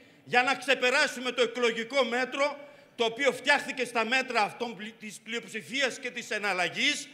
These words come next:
για να αποδείξουμε πραγματικά αν έχουμε αυτό το οποίο λέμε πραγματικά είμαστε αυτοδιοικητοί. Καλή συνέχεια, έχουμε δρόμο μπροστά και μέσα και έξω από το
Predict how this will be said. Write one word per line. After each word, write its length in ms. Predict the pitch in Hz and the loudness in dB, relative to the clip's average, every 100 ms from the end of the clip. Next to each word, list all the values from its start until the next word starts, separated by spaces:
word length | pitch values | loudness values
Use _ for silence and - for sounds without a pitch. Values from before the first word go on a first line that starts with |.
| - - - _ | -20 -20 -20 _
για 200 | 156 240 | 4 4
να 120 | 247 | 4
αποδείξουμε 760 | 247 247 226 339 349 - 269 262 | 2 2 2 2 2 0 -2 0
πραγματικά 1040 | 240 233 240 233 254 254 247 202 - - - - | 2 2 2 -2 -2 4 4 4 0 -14 -20 0
αν 240 | 226 240 226 | 4 4 6
έχουμε 680 | 285 277 220 233 208 165 - - | 6 6 -2 2 2 2 -4 -6
αυτό 300 | 240 - 262 | -6 -4 -6
το 100 | 247 | -6
οποίο 260 | - 233 | -6 -6
λέμε 460 | 214 220 214 196 196 - | -2 -4 -2 -6 -6 -10
πραγματικά 720 | 214 220 190 202 190 165 214 | -4 -4 -2 -6 -6 0 2
είμαστε 320 | 196 185 180 185 | 4 0 0 -2
αυτοδιοικητοί. 800 | - 170 170 170 170 185 151 107 - - - _ | 0 0 0 0 -4 -4 -4 -8 -18 -20 -20 _
Καλή 320 | - 190 220 262 | 4 6 6 0
συνέχεια, 580 | 226 214 247 247 269 247 | -2 2 2 2 4 4
έχουμε 300 | 240 240 226 | 2 -2 -2
δρόμο 340 | 220 240 220 | 0 -2 -2
μπροστά 460 | 202 208 - 254 240 | -4 -6 2 4 4
και 220 | 269 254 | 2 0
μέσα 280 | 240 240 254 | 0 -2 -2
και 100 | 233 | 0
έξω 200 | 226 220 | -2 -4
από 100 | 214 214 | -2 0
το 140 | 196 | 0